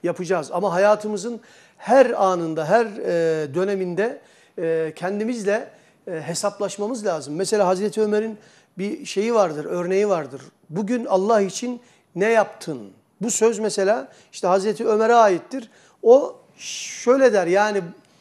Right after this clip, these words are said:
başını yastığa koyduğun zaman akşam düşün, yani bugün Allah için ne yaptın? "Ya ben bugün işte Allah için oruç tuttum.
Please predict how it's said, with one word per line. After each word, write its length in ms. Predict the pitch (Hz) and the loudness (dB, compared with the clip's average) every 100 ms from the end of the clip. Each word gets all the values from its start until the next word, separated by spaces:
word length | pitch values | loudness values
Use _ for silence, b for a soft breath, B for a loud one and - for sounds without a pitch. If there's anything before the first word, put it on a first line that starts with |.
| b b - | b b -12
başını 420 | 165 208 - 277 | -2 -2 0 0
yastığa 500 | 233 226 226 233 233 | 2 2 2 2 2
koyduğun 420 | 226 220 202 233 254 | 4 2 2 0 0
zaman 360 | 190 160 160 202 _ - | 0 -2 -8 -12 _ -6
akşam 520 | 175 - - 185 180 - b b b b _ - | -6 -6 -4 -4 -6 -16 b b b b _ -6
düşün, 360 | 220 - 285 185 | -2 0 -2 0
yani 380 | 190 214 196 180 | 2 2 0 -2
bugün 540 | 262 226 254 269 285 - - | -2 0 -2 -6 -16 -8 -2
Allah 300 | 226 240 214 | 2 2 2
için 260 | - 240 | 0 -2
ne 40 | 226 | 0
yaptın? 400 | 202 165 - 127 | 0 0 -10 -8
"Ya 200 | 175 180 | -4 0
ben 240 | 220 233 226 | 0 0 -2
bugün 220 | 214 220 | -4 -4
işte 200 | 190 226 | -4 0
Allah 280 | 214 220 185 | 0 2 -2
için 180 | 196 | -4
oruç 280 | 214 196 190 | -6 -6 -6
tuttum. 300 | - _ 131 | -14 _ -20